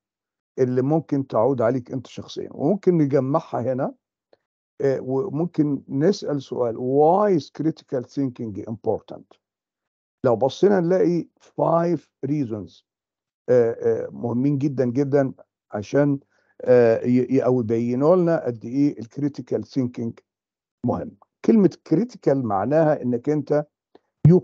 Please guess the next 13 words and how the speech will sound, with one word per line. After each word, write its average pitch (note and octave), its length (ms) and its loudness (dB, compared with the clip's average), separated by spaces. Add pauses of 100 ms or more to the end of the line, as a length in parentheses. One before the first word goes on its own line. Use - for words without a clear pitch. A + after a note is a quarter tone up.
criticize، C#3+ 1120 -2 (680)
بس C#3 240 -6
criticize D#3+ 920 0
يعني D3+ 500 -4 (480)
تنقد E3+ 500 -4
بس D3+ 440 -6
بطريقة C3 680 -6
علمية، B2+ 680 -4 (800)
زي B2+ 200 0
ما B2 100 0
قلنا C#3+ 400 -2 (300)
بطريقة C#3+ 340 -2
fair، A#2+ 380 -2